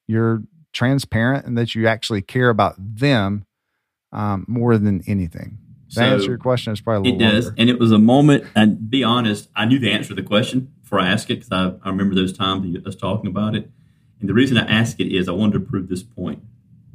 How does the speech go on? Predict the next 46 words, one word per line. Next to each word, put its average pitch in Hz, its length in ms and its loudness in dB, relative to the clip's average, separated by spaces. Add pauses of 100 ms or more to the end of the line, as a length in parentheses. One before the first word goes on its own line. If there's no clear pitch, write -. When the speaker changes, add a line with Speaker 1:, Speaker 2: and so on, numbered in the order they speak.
(180)
Speaker 2:
If, 98 300 -4
if 107 200 0
you're 113 140 2
listening 151 280 2
to 113 60 6
this 113 100 -4
podcast 95 680 -2
and 98 100 -4
you're 123 140 4
thinking 120 400 0
about 95 380 -2
leaders 104 580 -2 (260)
or 107 100 -4
somebody 107 540 2
in 104 80 2
your 101 180 0
business 95 760 -2 (360)
or - 40 -18
somebody 107 260 2
you 101 120 -2
know 95 240 2
that 92 220 -2
you 101 80 0
need 95 260 -2
to 87 340 -2
invest 87 480 -2
in 87 140 -2
or 85 60 -6
be 87 160 -6
a 87 60 -4
leader, 80 500 -6 (440)
you're, 123 360 2
just 107 220 -2
the 190 60 -4
fact - 120 -2
that 101 120 -2
you're 113 80 -2
having 110 300 0
that - 300 -6
thought 120 440 -2 (360)
means 104 360 4
you're 117 160 0
probably 123 400 -2
a 85 60 -2
better 98 380 0
leader 107 440 -2